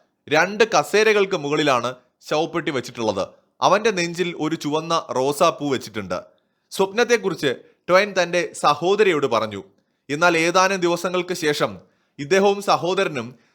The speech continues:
സെന്റ് ലൂയിസിലേക്ക് ബോട്ടിൽ യാത്ര ചെയ്യുകയാണ്. രണ്ട് ബോട്ടുകളിലായിട്ടാണ് യാത്ര പോകുന്നത്. യാത്രക്കിടയിൽ ഹെൻറിയുടെ ബോട്ട് അപകടത്തിൽപ്പെടുന്നു. അദ്ദേഹത്തിന് ഗുരുതരമായി പരിക്കേൽക്കുന്നു. ഏതാനും ദിവസങ്ങൾക്കുള്ളിൽ അദ്ദേഹം മരിക്കുകയും ചെയ്യുന്നു. അപകടത്തിൽ മരിച്ച മുഴുവൻ ആളുകളെയും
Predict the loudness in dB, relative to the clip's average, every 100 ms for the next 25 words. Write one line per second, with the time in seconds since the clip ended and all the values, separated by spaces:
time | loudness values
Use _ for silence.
0 | -8 2 2 2 -2 -2 -2 -2 0 0
1 | 0 -4 -2 0 0 0 -4 0 2 4
2 | 2 -2 -4 -2 -2 -4 -10 _ _ _
3 | -2 0 0 2 0 2 0 0 2 2
4 | 4 4 4 0 -2 -4 0 2 2 0
5 | -2 -4 -6 -8 -10 _ _ _ 2 4
6 | 2 -2 -2 0 0 -2 -4 -8 -4 -4
7 | -2 -2 -2 -4 -4 -4 -2 0 -2 -2
8 | -4 -6 -6 -8 -12 _ _ _ -2 0
9 | 0 -4 -6 -4 -2 -2 -2 -4 -2 -4
10 | -2 -4 -4 -8 -12 -14 _ _ _ -6
11 | 0 2 2 2 -4 -6 -6 -6 -6 -4
12 | 0 0 0 -2 -2 -2 0 -2 -2 -6
13 | -8 -14 _ _ _ _ 0 2 4 2
14 | 0 -2 -2 0 -2 -2 -2 2 4 4
15 | 4 2 0 -2